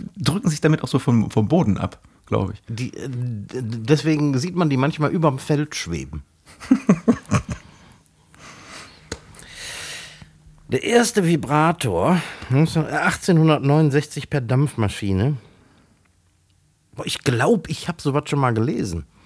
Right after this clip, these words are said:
Speaker 2: Ich glaub, das stimmt.
Speaker 1: Das stimmt und ist,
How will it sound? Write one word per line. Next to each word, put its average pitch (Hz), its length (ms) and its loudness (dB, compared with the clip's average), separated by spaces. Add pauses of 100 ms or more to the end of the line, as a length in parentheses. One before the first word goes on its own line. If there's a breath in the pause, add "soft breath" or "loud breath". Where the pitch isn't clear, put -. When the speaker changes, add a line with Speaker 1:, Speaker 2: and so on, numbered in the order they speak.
(2750 soft breath)
Speaker 2:
Ich 143 120 0
glaub, 185 140 4
das 170 140 2
stimmt. 82 280 -2 (1700 loud breath)
Speaker 1:
Das 120 180 2
stimmt 190 440 2
und - 280 0
ist, - 460 -2